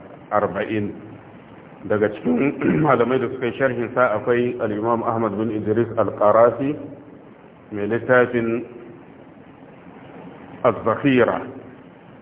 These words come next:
a mujallar na hudu, shafi na ɗari biyu da hamsin da uku. "Fal mu'tabar awwaluhuma in urifa." Yace abinda annabi ya tabbatar mana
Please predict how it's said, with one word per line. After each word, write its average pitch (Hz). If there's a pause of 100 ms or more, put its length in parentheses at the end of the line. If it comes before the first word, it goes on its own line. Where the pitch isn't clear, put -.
(960)
a 98
mujallar 107
na 98
hudu, 110
shafi 110
na 104
ɗari 101
biyu 107
da 104
hamsin 95
da 90
uku. - (1800)
"Fal 117
mu'tabar 120 (320)
awwaluhuma 120
in 127
urifa." 120 (1080)
Yace 123
abinda 127
annabi 123
ya 123
tabbatar 131
mana 131